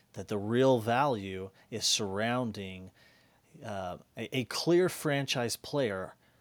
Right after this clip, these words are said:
with talent on his rookie deal. And as they're going into that second, that second, uh, that second deal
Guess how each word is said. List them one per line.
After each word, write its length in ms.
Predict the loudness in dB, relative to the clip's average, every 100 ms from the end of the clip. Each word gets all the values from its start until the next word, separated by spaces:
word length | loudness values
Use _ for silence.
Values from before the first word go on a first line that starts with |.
| _
with 200 | -6 -6
talent 500 | 2 4 4 0 -2 -8 -6
on 540 | -2 0 0 -2 -8 _ -2
his 220 | -2 2
rookie 280 | 0 0 -2
deal. 500 | 0 0 0 -4 -8 -8
And 180 | -4 -2
as 220 | -2 -2
they're 140 | -2
going 280 | -2 -2 -2
into 220 | -4 -4
that 180 | -4 -2
second, 540 | -2 -2 -2 -6 -6 -10 _ _
that 200 | -8 -6
second, 460 | -4 -4 -4 -8 -10 -10
uh, 380 | -8 -6 -8 -10 _ _ _
that 100 | -10
second 300 | -6 -6 -4
deal 380 | 0 0 0